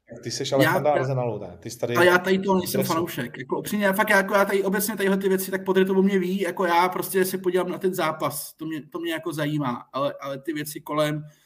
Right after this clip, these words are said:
Speaker 2: já už jsem třeba jako Hard Knocks,
Speaker 1: To je
Speaker 2: který jsem prostě žral, tak už jsem z toho jako vyskočil.
Speaker 1: Hard
Speaker 2: Je to
Speaker 1: Knocks jsou
Speaker 2: hrozný, já
Speaker 1: furt
Speaker 2: vím,
Speaker 1: stejný,
Speaker 2: já
Speaker 1: jako to
Speaker 2: vím.
Speaker 1: není zápas.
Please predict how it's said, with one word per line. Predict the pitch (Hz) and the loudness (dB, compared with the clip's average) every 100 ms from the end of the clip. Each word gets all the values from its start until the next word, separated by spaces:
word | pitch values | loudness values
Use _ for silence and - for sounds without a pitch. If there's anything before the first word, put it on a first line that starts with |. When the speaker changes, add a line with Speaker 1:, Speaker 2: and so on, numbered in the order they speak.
| _ | _
Speaker 2:
já | 156 | 2
už | 170 | 4
jsem | 196 | 2
třeba | 185 196 190 | 0 2 2
jako | 185 190 | 2 2
Hard | 185 180 - | 0 0 0
Knocks, | 180 190 | 0 2
Speaker 1:
To | 117 | 2
je | |
Speaker 2:
který | - 160 | 0 -2
jsem | 160 | -8
prostě | 151 170 | -8 -6
žral, | 151 185 208 | -4 -2 -2
tak | 156 151 | -4 -8
už | 151 | -8
jsem | 151 | -8
z | - | -4
toho | 156 | -2
jako | 147 147 | -2 -2
vyskočil. | 147 147 151 123 - _ _ _ _ _ _ _ _ _ _ _ _ _ _ _ | -6 -6 -12 -12 -12 _ _ _ _ _ _ _ _ _ _ _ _ _ _ _
Speaker 1:
Hard | 127 147 | -2 0
Speaker 2:
Je | |
to | 208 | 2
Speaker 1:
Knocks | 214 | 2
jsou | 196 | 2
Speaker 2:
hrozný, | 190 | 4
já | 180 | 2
Speaker 1:
furt | |
Speaker 2:
vím, | 180 | 2
Speaker 1:
stejný, | 175 123 | -2 -2
Speaker 2:
já | 104 | -6
Speaker 1:
jako | 156 | -8
to | 147 | -8
Speaker 2:
vím. | 127 | -6
Speaker 1:
není | 131 | -2
zápas. | 113 107 | -2 0